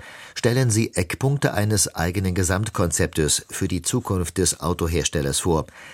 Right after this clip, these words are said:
wie Gewerkschaft und Betriebsrat ankündigten. Betriebsratschefin Cavallo und I G Metall-Bezirksleiter Gröger wollen dabei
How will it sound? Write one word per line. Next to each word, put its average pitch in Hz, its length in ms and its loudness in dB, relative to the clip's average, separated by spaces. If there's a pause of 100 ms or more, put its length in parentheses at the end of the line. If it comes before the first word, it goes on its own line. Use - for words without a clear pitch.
(200)
wie 95 160 2
Gewerkschaft 104 600 2
und 101 220 0
Betriebsrat 85 720 -2
ankündigten. 78 680 -4 (760)
Betriebsratschefin 123 1000 2
Cavallo 98 480 2
und 98 280 0
I 104 180 0
G 104 100 2
Metall-Bezirksleiter 90 1080 0
Gröger 98 540 2 (420)
wollen 107 260 2
dabei 117 500 4